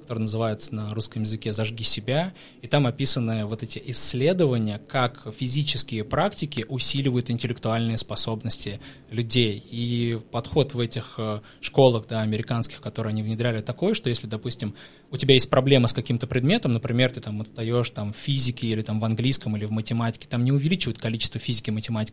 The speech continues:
или английского, увеличивают количество, э, физических упражнений, и после них ты переходишь к тому предмету, в котором ты отставал, и у тебя растут показатели.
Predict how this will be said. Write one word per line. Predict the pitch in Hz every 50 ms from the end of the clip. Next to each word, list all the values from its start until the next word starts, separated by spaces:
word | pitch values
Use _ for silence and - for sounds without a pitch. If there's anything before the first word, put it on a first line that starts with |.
| - 110
или | 110
английского, | 110 110 113 110 107 107 107 - - - - - - - -
увеличивают | - 135 147 208 - - 147 147
количество, | - 139 131 139 - - - - - 123 123 120 117 113 - - - - - - - -
э, | - 117 110
физических | 107 - - 120 147 147 - - - 127 - -
упражнений, | 127 - 131 127 123 127 143 160 196 214 208 170 127 110 - - - -
и | 143 131 123
после | 120 - 139 120 - 131
них | 127 160 175 -
ты | -
переходишь | 123 - 123 123 - - 135 123 117 -
к | -
тому | - 113 117 120
предмету, | - - 117 113 123 147 170 - -
в |
котором | - - 107 - 120 120 120 113 110
ты | - - 110 107
отставал, | - - - - - 120 110 107 107 104 101
и | - - 120
у |
тебя | 120 - - 131 131
растут | 120 113 - - - -
показатели. | - - - 110 104 95 107 95 - - - - -